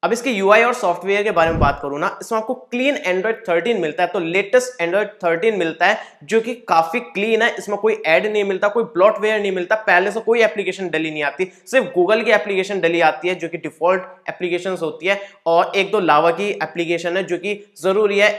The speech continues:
जैसे कि एक user manual की दे रखी थी और एक service center की दे रखी थी, बाकी कोई फालतू की एप्लीकेशन नहीं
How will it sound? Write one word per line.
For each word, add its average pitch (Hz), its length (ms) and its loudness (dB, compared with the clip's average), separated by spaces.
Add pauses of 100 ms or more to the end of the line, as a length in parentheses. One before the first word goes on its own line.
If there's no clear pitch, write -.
जैसे 165 220 -2
कि 185 80 0
एक 156 120 -4
user 151 320 -4
manual 180 340 0
की 175 80 -4
दे 160 140 -2
रखी 160 220 -6
थी 170 100 -6
और 160 220 0
एक 165 100 0
service 147 320 -8
center 135 300 -6
की 131 100 -12
दे 131 140 -6
रखी 139 220 -10
थी, 165 140 -6 (160)
बाकी 196 260 2
कोई 226 180 6
फालतू 165 400 0
की 165 100 -2
एप्लीकेशन 151 460 -6
नहीं 139 220 -6